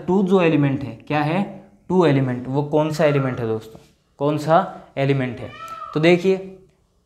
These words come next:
टू है, कौन सी रो में आ रहा है अभी, पहली रो में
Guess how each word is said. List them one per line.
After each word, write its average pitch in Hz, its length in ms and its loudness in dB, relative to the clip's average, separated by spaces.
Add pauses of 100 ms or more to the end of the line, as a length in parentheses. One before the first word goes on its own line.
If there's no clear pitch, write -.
(140)
टू 208 160 4
है, 196 180 6 (520)
कौन 175 180 2
सी 202 100 2
रो 190 160 6
में 185 100 2
आ 180 100 4
रहा 165 120 6
है 127 60 4
अभी, 113 100 -4 (680)
पहली 139 240 0
रो 185 160 6
में 196 320 0